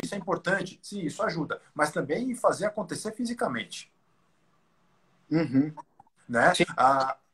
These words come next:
Speaker 1: a, o, ah, é, é a profecia, ah, não sei o quê. E, e até nisso eu vou, eu, eu vou te cutucar, porque senão não seria um programa nosso.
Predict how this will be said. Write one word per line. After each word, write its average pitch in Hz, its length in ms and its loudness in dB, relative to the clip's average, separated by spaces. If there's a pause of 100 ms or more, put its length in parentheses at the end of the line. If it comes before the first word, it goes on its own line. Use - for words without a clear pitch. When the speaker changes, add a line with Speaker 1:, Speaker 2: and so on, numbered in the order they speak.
(100)
Speaker 1:
a, 147 120 0
o, 147 640 -10
ah, 190 320 4
é, 160 420 -6
é 175 40 -4
a 165 80 -2
profecia, 175 680 -6
ah, 196 280 4
não 175 100 -6
sei 165 180 -6
o 147 60 -6
quê. 196 240 -8 (420)
E, 170 800 0 (120)
e 190 120 -2
até 240 240 4
nisso 277 420 -2
eu 208 160 0
vou, 208 640 2
eu, 190 180 -10
eu 190 100 -12
vou 226 120 -6
te 233 120 -14
cutucar, 135 640 0 (280)
porque 160 240 -4
senão 165 340 2
não 185 100 -4
seria 175 260 -4
um 175 60 -6
programa 165 480 2
nosso. 113 560 -6